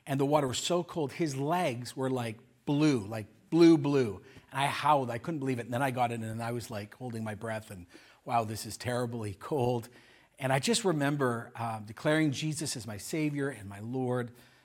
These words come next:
and owning, uh, this as my personal faith. I had already met Jesus years ago, actually, when I was three years old. I had a pretty profound, simple en-, encounter between me and Jesus. But, um, I, I got baptized. I went into that, plunged,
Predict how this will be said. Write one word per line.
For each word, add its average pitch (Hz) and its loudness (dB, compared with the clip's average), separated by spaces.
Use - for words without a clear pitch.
and 110 -8
owning, 151 2
uh, 113 -8
this 135 -4
as 123 -8
my 110 -6
personal 139 -8
faith. 110 -10
I 135 -6
had 127 -4
already 135 -2
met 131 -2
Jesus 123 -8
years 147 0
ago, 123 -4
actually, 113 -6
when 123 -2
I 113 -4
was 107 -8
three 139 -6
years 113 -4
old. 120 -4
I 110 -6
had 113 -4
a 110 -8
pretty 135 -2
profound, 120 -8
simple 143 -4
en-, 117 -4
encounter 131 -10
between 113 -10
me 117 -6
and 110 -8
Jesus. 120 -12
But, 135 4
um, 127 4
I, 117 -6
I 117 -6
got 110 -8
baptized. 147 0
I 120 2
went 143 4
into 135 -4
that, 127 -2
plunged, 147 -4